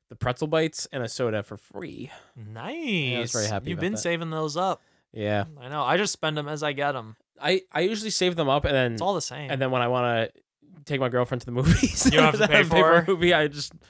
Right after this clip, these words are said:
Speaker 1: my ticket's free, her ticket's free. We just go. It's a good time.
Speaker 2: Oh, that's nice.
Speaker 1: Yeah, but, uh, I was hungry. I didn't wanna spend money. So.
Speaker 2: Yeah, I feel ya.
Speaker 1: But yeah, good job there, buddy. <laughs>
Speaker 2: Yeah, thanks. My pockets were full.
Speaker 1: <laughs> Yeah.
Speaker 2: Not looking forward to summer. I don't know how I'm gonna do it. I'm gonna have to, like,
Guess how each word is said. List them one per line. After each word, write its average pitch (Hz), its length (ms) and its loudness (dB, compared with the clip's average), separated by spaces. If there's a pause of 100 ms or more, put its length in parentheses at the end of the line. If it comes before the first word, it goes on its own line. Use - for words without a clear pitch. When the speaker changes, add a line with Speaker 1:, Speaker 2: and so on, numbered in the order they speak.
(140)
Speaker 1:
my 135 160 4
ticket's 139 320 -2
free, 135 220 -2
her 123 100 -2
ticket's 123 280 -6
free. 131 280 -2
We 120 140 0
just 113 160 -6
go. 117 260 2
It's 113 140 -4
a - 100 -14
good 117 160 -8
time. 104 300 -4 (240)
Speaker 2:
Oh, 165 180 2
that's 214 160 -2
nice. 110 420 -6
Speaker 1:
Yeah, 107 300 2
but, 127 220 2
uh, 113 340 2
I 135 80 -2
was 123 140 -2
hungry. 107 360 -8 (100)
I - 40 -12
didn't 110 140 -2
wanna 104 100 -4
spend 101 180 -6
money. 113 280 -8 (100)
So. - 140 -10
Speaker 2:
Yeah, 165 100 -4
I - 40 -4
feel 110 200 -10
ya. 113 140 -8 (560)
Speaker 1:
But 156 100 -4
yeah, 214 200 2 (240)
good 240 120 -14
job 151 240 -4
there, 123 100 2
buddy. 123 220 2 (180)
<laughs> 320 100 2
Speaker 2:
Yeah, 165 200 6
thanks. 170 420 4
My 175 180 4
pockets 175 420 4
were 160 240 4
full. 139 420 4 (100)
Speaker 1:
<laughs> - 120 -20
Yeah. 147 180 -4 (100)
Speaker 2:
Not 151 300 4
looking 175 240 -2
forward 160 300 2
to 143 60 -6
summer. 131 380 -4
I 120 60 0
don't 131 100 -4
know 131 80 -4
how 131 140 -2
I'm 127 100 -4
gonna 123 160 -10
do 120 220 -4
it. 113 100 -6 (320)
I'm 127 120 -4
gonna 139 140 -2
have 135 260 -2
to, 131 100 -6
like, 120 420 -2